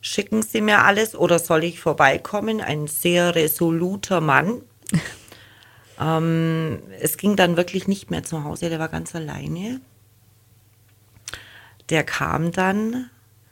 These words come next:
und er hatte einen Strohhut dabei. Er hat mir dann erzählt, er war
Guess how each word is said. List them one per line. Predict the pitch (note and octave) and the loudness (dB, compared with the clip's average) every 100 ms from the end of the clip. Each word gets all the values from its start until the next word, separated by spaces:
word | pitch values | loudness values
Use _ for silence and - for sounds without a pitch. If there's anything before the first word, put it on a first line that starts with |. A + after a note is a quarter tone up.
| _ _ _ _ _ _ _ _ | _ _ _ _ _ _ _ _
und | - F3 | -4 0
er | E3+ D3+ | 0 -2
hatte | D#3 F3 | -4 -8
einen | - D#3+ E3 | -6 -8 -6
Strohhut | - - - E3+ F#3 F3 - - | -8 -8 -8 -6 -6 -8 -16 -18
dabei. | - E3 - C#3+ D3+ - _ _ _ _ _ _ _ _ - - - - - - _ _ _ _ _ _ _ _ _ - | -18 -20 -18 -18 -18 -20 _ _ _ _ _ _ _ _ -20 -20 -20 -20 -20 -20 _ _ _ _ _ _ _ _ _ -2
Er | E3+ | 0
hat | F#3+ | 2
mir | A3 | 4
dann | G3 F#3+ | 6 4
erzählt, | F3+ - F#3 G3 | 2 0 0 0
er | - E3+ | 0 0
war | D#3 D3+ D3+ | 2 0 0